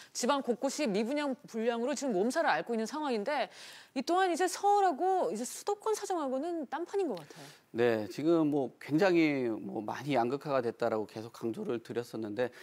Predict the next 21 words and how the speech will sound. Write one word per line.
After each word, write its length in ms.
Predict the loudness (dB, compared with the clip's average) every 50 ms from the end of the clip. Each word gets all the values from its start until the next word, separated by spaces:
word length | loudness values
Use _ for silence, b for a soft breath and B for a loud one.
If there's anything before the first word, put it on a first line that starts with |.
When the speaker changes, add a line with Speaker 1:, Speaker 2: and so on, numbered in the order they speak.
| B B B
Speaker 2:
아, 220 | 2 4 4 4 4
지금 260 | 2 2 2 4 4
보니까 420 | 4 6 4 4 4 4 2 2 2 0
충북 380 | -2 -2 0 0 0 0 -2
지역이 640 | -2 0 0 0 0 0 -6 _ -2 0 2 2 0 0
가장 320 | -4 -12 -8 -6 -4 -2
많이 240 | -2 -2 -2 -4 -4 -4
떨어진 460 | -2 -2 -2 -2 0 -2 -2 -2 -4
그런 240 | -4 -6 -6 -6 -6
지역으로 400 | -4 -2 -2 0 0 -2 -4 -2
보여지고요. 600 | 2 2 2 4 2 0 -4 0 0 0 0 -2 B B B
어, 140 | _ -2 -2
경남하고, 920 | 0 0 0 2 4 4 6 6 6 4 4 4 4 6 8 8 8 6 4 B B B B B
어, 160 | 2 4 4 4
충남 320 | 2 0 0 2 2 4
같은 300 | 2 0 0 -2 -2 0
경우도 520 | 2 2 2 2 0 2 2 2 2 2
미분양이 600 | 0 0 -2 2 2 2 4 4 2 2 0 -2
지금 200 | -2 -4 -4 -4
많은 300 | -2 -2 -2 0 0 0
곳으로, 480 | -2 -2 -4 -4 -2 2 4 4 2